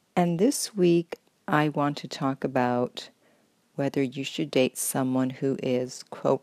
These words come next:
unquote ugly. Now, I know of several people, and I'm sure there's a lot more,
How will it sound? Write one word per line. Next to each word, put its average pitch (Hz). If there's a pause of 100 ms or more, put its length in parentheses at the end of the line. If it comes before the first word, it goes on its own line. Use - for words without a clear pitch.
unquote 127 (320)
ugly. 147 (1500)
Now, 147 (260)
I 165
know 180
of 156
several 196
people, 147
and 139
I'm 139
sure 151
there's 151
a 139
lot 147
more, 147